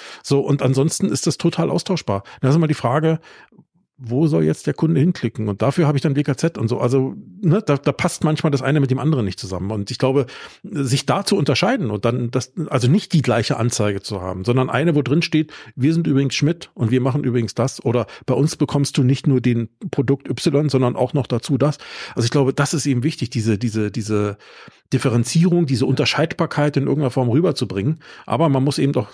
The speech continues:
wirklich sich immer bewusst sein, unterscheiden heißt eben, dass du nicht hundert Prozent des Marktes adressierst, sondern eben nur den Teil, der sich davon angesprochen fühlt. Und ich glaube, da trauen sich auch viele nicht hin, weil sie Angst haben, das könnte ja zu wenig sein.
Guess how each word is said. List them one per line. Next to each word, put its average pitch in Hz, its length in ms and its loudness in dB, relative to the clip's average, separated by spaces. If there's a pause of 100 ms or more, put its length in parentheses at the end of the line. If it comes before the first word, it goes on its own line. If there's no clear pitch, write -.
wirklich 135 460 -8
sich 127 160 -4
immer 135 120 -2
bewusst 123 320 -2
sein, 156 300 0 (180)
unterscheiden 135 720 2
heißt 135 320 0
eben, 190 580 2
dass 113 220 -2
du 143 220 2
nicht 120 280 0
hundert 190 280 2
Prozent 156 420 0
des 131 100 -4
Marktes 131 580 -4
adressierst, 185 680 -2 (320)
sondern 131 300 0
eben 135 200 2
nur 131 180 2
den 131 220 2
Teil, 165 440 0 (200)
der 123 140 2
sich 139 160 -4
davon 120 260 0
angesprochen 113 540 -2
fühlt. 120 240 0
Und 123 40 2
ich 120 80 -4
glaube, 127 200 -2
da 127 160 -6 (240)
trauen 147 380 0
sich 151 200 -2
auch - 80 -6
viele 131 260 -2
nicht 120 140 -2
hin, 165 260 2 (280)
weil 123 100 2
sie 127 100 4
Angst 233 420 2
haben, 180 360 4
das 135 160 -2
könnte 180 280 0
ja 143 120 2
zu 139 140 2
wenig 127 220 2
sein. 87 240 -6